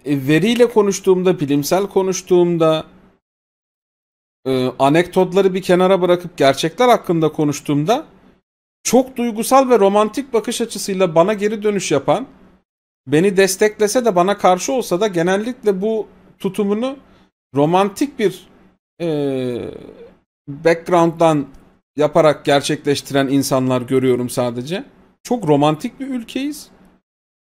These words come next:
Ve bu şekilde hiçbir yere varamayacağımızı ben biliyorum. Yani ne olacak biliyor musunuz bu ülkenin kurtulması için? O romantik yerine dokunarak bu insanların pragmatik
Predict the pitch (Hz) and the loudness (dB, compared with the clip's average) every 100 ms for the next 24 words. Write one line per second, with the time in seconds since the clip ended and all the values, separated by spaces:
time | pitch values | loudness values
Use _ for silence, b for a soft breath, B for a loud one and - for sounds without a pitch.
0 | - 180 233 254 254 240 196 220 - 277 | -8 -6 -2 -2 0 -2 -2 -4 -2 0
1 | 247 220 220 233 226 196 175 170 208 269 | 2 2 2 2 0 2 2 2 0 0
2 | 202 202 185 185 160 117 104 _ b b | 2 2 0 2 2 0 -8 _ b b
3 | _ _ _ 143 185 196 277 262 190 170 | _ _ _ 4 6 6 4 4 2 0
4 | 196 269 269 - 147 131 139 131 131 127 | 0 -2 -2 -2 -6 0 0 0 -2 -2
5 | 135 127 131 127 117 123 - 98 - b | -6 -8 -4 -4 -4 -10 -8 -10 -12 b
6 | b b _ _ - 190 196 202 214 220 | b b _ _ 2 4 4 4 4 2
7 | - 277 - - _ - 196 202 196 180 | -2 -4 -6 -20 _ 0 2 2 2 2
8 | 185 185 220 226 185 - - _ _ _ | 2 0 2 2 2 -2 -20 _ _ _
9 | _ 185 180 160 - 151 143 135 185 302 | _ -2 2 0 2 2 2 2 -2 -8
10 | _ _ _ _ _ _ _ _ _ _ | _ _ _ _ _ _ _ _ _ _
11 | _ _ _ _ 170 180 180 202 196 247 | _ _ _ _ 2 2 4 -2 -2 -6
12 | - | -8